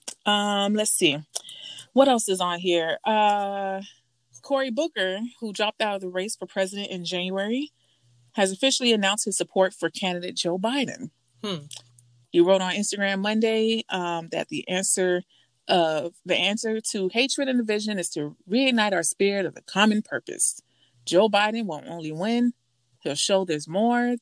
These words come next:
Speaker 1: that unites us than divides us. He'll restore honor to the Oval Office and tackle our most pressing challenges. That's why I'm proud to endorse Joe. <sighs> His girlfriend, though, Rosario Dawson,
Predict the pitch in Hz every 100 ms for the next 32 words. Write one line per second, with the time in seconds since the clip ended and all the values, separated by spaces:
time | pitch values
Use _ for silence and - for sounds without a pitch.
0 | - 151 147 - - 151 160 208 - 202
1 | 196 - 165 160 147 107 - - - -
2 | - _ _ _ _ 170 147 147 226 233
3 | 233 202 220 220 - - 127 156 160 175
4 | 202 - 208 - - 143 185 180 190 165
5 | 160 151 - 170 175 175 - - 143 -
6 | - - - - _ _ _ 165 170 -
7 | 185 208 160 131 - 165 180 - 139 123
8 | 117 156 156 - - - 123 - - _
9 | _ _ _ _ _ _ _ - - -
10 | - - 220 - - _ _ _ _ _
11 | _ _ _ - - - - 214 202 240
12 | 453 - 190 185 175 170 170 170 175 190
13 | 208 202 214 254 -